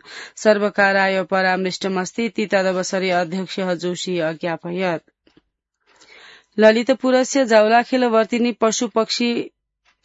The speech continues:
मुख्य पशुपक्षीशाला ह्यस्तन दिवसात् जनानां कृते पुनः उद्घाटिता अस्ति। काक, गृध्र, हंस प्रभृतिषु पक्षिषु बर्ड फ्लू इति पक्षिजन्य रोगस्य संक्रमणस्य पुष्टेरनन्तरं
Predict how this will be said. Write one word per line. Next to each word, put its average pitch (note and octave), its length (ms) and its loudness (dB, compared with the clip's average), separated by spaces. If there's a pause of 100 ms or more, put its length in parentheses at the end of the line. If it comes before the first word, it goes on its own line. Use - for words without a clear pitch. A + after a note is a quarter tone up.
(120)
मुख्य A#3 340 0
पशुपक्षीशाला A3 1000 0
ह्यस्तन A3+ 520 -2
दिवसात् A3 500 0
जनानां G#3+ 520 2
कृते G#3 300 -4
पुनः G#3 320 0
उद्घाटिता E3+ 680 -2
अस्ति। E3 460 -4 (520)
काक, F#3+ 280 2
गृध्र, G3 800 0 (380)
हंस G3 300 0
प्रभृतिषु F#3+ 800 0
पक्षिषु G3 500 -2
बर्ड F#3 280 0
फ्लू - 200 -6
इति G3 500 -2
पक्षिजन्य G3 640 0
रोगस्य F#3+ 480 -2
संक्रमणस्य G3 800 -2
पुष्टेरनन्तरं G3 1120 -2